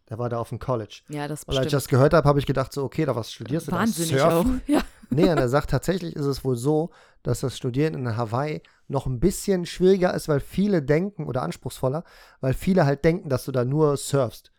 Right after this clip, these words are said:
Speaker 1: Ich dachte, klar, wenn, wenn deine Vorlesung vorbei ist, ja, gehst du an den Strand, gehst surfen,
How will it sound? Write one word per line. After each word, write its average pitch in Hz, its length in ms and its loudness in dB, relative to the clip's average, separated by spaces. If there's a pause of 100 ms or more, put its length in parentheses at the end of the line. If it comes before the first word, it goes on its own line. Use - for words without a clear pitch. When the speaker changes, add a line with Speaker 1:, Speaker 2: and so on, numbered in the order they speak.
(280)
Speaker 1:
Ich - 60 -20
dachte, 131 220 -10
klar, 175 440 -2 (720)
wenn, 151 240 4
wenn 151 120 8
deine 143 160 6
Vorlesung 165 420 6
vorbei 185 340 4
ist, - 240 -4
ja, 202 120 2
gehst 147 260 0
du 160 60 -2
an 147 60 -2
den 131 40 -8
Strand, 202 360 -4
gehst - 240 -4
surfen, 190 380 0